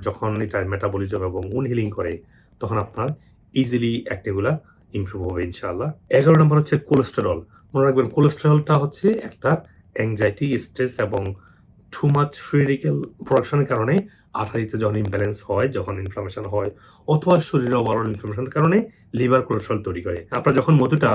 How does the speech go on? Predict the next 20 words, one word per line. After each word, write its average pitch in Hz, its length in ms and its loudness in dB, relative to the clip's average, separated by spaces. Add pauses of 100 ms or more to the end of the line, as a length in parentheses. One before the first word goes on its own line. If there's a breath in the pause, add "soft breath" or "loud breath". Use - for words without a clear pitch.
(180)
উন্ড 160 140 8
হিলিং 131 240 2
করবে, 107 200 0 (140)
মেটাবলিজমকে 120 420 -4
সাহায্য 110 180 -4 (100)
করবে, 98 280 -2
স্ট্রেস - 280 -12
কমাবে, 101 340 -2 (520 loud breath)
ফ্রি - 140 4
রেডিক্যাল 139 300 4
ব্যালেন্সে 117 360 0
আনবে, 92 220 -4 (460 soft breath)
তখন 170 180 4 (160)
ইজিলি 139 280 2 (380 loud breath)
আপনার 98 280 -2 (140)
সে - 140 -8
দেখবেন 101 260 -2
কোলেস্টেরলটা 107 440 -4 (100)
শরীরে 95 320 -2
আর 143 60 -4